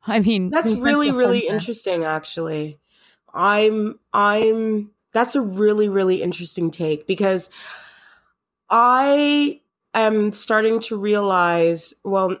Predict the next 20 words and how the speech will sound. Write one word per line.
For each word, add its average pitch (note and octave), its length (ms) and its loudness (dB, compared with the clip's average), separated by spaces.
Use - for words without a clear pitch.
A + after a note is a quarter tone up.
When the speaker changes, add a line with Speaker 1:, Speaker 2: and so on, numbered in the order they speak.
Speaker 2:
not F#3 260 -4
starting, D#3+ 400 -4
but D#3+ 320 -4
I A3 1000 2
realize F#3 760 0
that D#3+ 560 0
my F3 400 -2
idea F3 680 0
of E3 300 -2
community D#3+ 1000 0
and D3+ 720 -4
how F3+ 280 2
that F3 300 0
works F3 580 0
is, E3+ 580 0
is F#3+ 160 0
a F#3 80 2
deeper A#3 640 -2
version F#3 880 2
of, D#3 460 -2